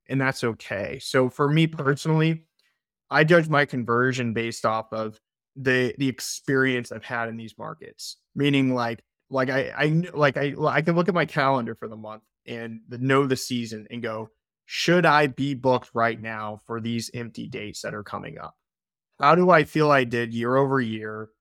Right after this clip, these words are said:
you know, season over season, things like that," and getting a feel for that? And if the answer is, "Yeah, I'm feeling pretty good," then it doesn't matter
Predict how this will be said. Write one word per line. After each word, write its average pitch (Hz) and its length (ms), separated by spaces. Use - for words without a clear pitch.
you 127 120
know, 113 220
season 135 380
over 139 240
season, 113 480
things 135 240
like 120 220
that," 113 320
and 131 80
getting 143 240
a 123 60
feel 135 260
for 160 140
that? 170 280
And 156 80
if 147 60
the 170 120
answer 180 240
is, 131 120
"Yeah, 170 220
I'm 143 180
feeling 165 280
pretty 160 280
good," 135 500
then 165 380
it 156 140
doesn't 180 380
matter 143 560